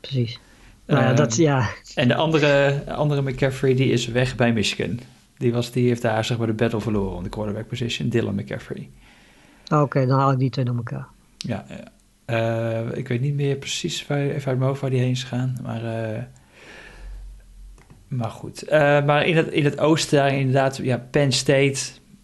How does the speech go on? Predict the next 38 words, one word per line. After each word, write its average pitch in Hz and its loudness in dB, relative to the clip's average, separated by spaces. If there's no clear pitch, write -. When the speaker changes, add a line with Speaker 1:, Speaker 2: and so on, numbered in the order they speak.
Speaker 2:
die 127 -2
zijn 127 4
toch, 123 -2
eh, 120 -4
ja, 117 -2
Sean 135 0
Clifford, 131 2
die 127 2
gaat 131 4
het 131 4
gewoon 127 4
net 135 2
niet 113 4
doen 147 0
daar 123 2
op, 113 -2
op 123 -6
quarterback 113 -6
positie. 113 -6
Speaker 1:
Nee, 151 2
dat 143 4
Speaker 2:
Komt, 131 4
Speaker 1:
denk 131 2
ik - -2
ook 135 4
niet. 131 0
Speaker 2:
dat, - -10
dat 123 -2
Speaker 1:
Je 135 -6
Speaker 2:
komt 139 2
Speaker 1:
t- 131 0
Speaker 2:
gewoon 123 2
daardoor 123 4
net 123 2
weer 117 2
tekort, - -4
denk 110 -4
ik. - -10